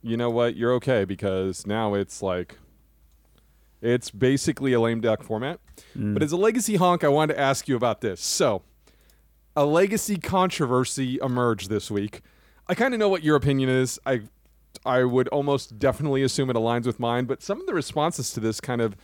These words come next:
Speaker 1: stunned me. So there was this thing that happened on Twitter. Uh, Shutter, at Shutter M T G posted this. She was at a Legacy, or they were at a Legacy five K,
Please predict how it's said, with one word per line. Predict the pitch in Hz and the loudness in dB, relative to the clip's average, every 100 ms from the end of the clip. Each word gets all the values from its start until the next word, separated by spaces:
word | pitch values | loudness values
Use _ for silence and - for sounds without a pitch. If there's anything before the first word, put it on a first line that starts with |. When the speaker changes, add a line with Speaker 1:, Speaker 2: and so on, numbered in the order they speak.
| _ | _
Speaker 1:
stunned | - 170 139 | -4 0 0
me. | 110 | 0
So | - 147 | 0 0
there | 156 | 0
was | 151 | -2
this | 147 | -4
thing | 196 208 | -4 -2
that | 214 | 0
happened | 185 190 | 0 0
on | 196 | -4
Twitter. | - 120 110 113 - _ _ _ _ - | -2 -2 0 -2 -6 _ _ _ _ -4
Uh, | 135 135 135 139 135 135 | 0 2 2 2 2 0
Shutter, | - - 175 165 175 - | -4 0 4 6 4 4
at | 156 160 | 0 2
Shutter | 180 156 | 2 2
M | 151 | 2
T | 151 | -2
G | 131 117 120 - | -4 -4 -4 -2
posted | 135 131 107 | 0 0 0
this. | 95 104 - _ _ _ _ | -2 -2 -6 _ _ _ _
She | - | -6
was | 127 | 0
at | 139 | 2
a | |
Legacy, | 131 135 151 160 175 156 156 | 4 2 2 0 -2 -2 0
or | 123 | 0
they | 117 | 4
were | 139 | 4
at | 143 | 4
a | 135 | 4
Legacy | 135 147 185 | 2 0 -4
five | 165 127 131 | 0 0 0
K, | - 98 98 | -2 -4 -6